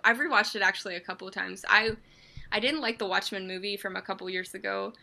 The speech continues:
so I wasn't sure about the show, and then it, it just,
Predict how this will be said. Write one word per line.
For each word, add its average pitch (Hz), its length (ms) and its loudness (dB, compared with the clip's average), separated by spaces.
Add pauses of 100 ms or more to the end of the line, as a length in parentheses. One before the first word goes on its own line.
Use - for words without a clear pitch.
(380)
so 196 160 -2
I 220 520 6
wasn't 202 300 -6
sure 185 160 -2
about 185 240 -4
the - 80 -8
show, 233 680 0
and 190 200 -2
then 185 120 -2
it, 202 220 -6
it 220 80 -10
just, 180 240 -10